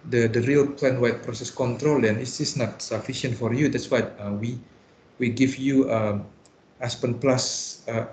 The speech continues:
components into your tutorial in order for you to be able to, uh, try to simulate some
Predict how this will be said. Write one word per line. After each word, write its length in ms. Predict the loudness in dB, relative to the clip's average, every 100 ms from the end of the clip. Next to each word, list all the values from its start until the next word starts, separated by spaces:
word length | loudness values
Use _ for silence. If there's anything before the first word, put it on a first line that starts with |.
| -6
components 520 | -4 0 2 2 2
into 180 | -4 -2
your 140 | -2
tutorial 760 | -2 -2 0 2 2 2 2 0
in 140 | -2
order 160 | -4 -4
for 220 | -2 -2
you 180 | 0 -2
to 100 | -2
be 200 | -2 0
able 240 | 2 2 2
to, 300 | 4 4 2 -12 -20 -20 -20 -20 -20 _ -20 -20 -20 _ -4
uh, 240 | -2 -2
try 220 | 2 4
to 100 | 4
simulate 480 | 0 -2 0 2 2
some 360 | 0 -2 -2